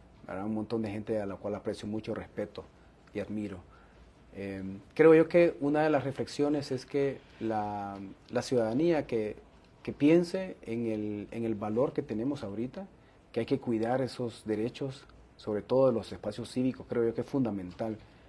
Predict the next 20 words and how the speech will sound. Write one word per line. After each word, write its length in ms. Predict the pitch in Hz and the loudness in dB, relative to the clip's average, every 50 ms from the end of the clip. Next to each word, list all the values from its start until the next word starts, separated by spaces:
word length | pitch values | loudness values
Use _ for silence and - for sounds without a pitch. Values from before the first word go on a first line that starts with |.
| - - - - | -20 -16 -12 -6
Esta 140 | 120 - | -2 2
investigación 540 | 147 139 131 127 - 131 117 104 - 135 135 | 2 2 2 2 2 2 2 2 0 -2 -4
que 100 | 131 135 | -4 -4
se 140 | 127 - 120 | -2 -2 -2
hizo 520 | 117 117 113 - 139 127 127 127 117 104 95 | -2 -2 0 0 2 4 4 4 2 0 -4
de 140 | 101 104 104 | -4 -4 -4
estas 240 | 98 - - 110 - | -2 -4 -6 -8 -6
tropas 260 | - 120 - 127 117 | -6 -4 -2 -2 -2
digitales 580 | 117 107 110 110 - 127 135 147 147 143 - - - - - - - | -2 -4 -6 -4 -2 0 0 0 0 -2 -6 -12 -20 -20 -20 -16 -14
es 80 | 135 | -4
solamente 420 | - - 160 156 156 160 160 - 156 | -2 0 2 2 2 2 2 2 2
la 140 | 131 - - | 2 0 0
punta 320 | - 180 185 175 - 139 | 2 2 2 2 2 0
del 220 | 123 117 117 131 143 | 0 2 2 2 0
iceberg 280 | 147 139 123 117 110 | 0 0 0 0 0
de 80 | 107 104 | 0 -2
lo 80 | 101 98 | -2 -4
que 100 | - 98 | -6 -8
se 140 | - - | -10 -8
viene. 320 | 92 95 95 92 90 87 | -8 -6 -6 -8 -8 -12